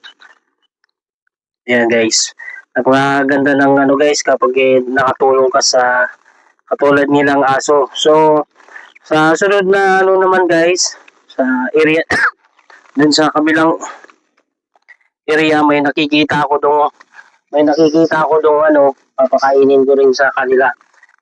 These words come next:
Yung, so, kapag nakita ko nila,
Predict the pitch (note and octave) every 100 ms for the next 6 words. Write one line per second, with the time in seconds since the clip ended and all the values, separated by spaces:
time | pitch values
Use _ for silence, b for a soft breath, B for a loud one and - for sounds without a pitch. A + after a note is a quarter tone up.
0 | C#3 C#3 C3+ C3+ C3+ - C#3+ C3+ C#3 D#3
1 | D#3 D#3 D#3 D#3+ D3+ D#3 D3+ D#3 E3+ D#3+
2 | D3+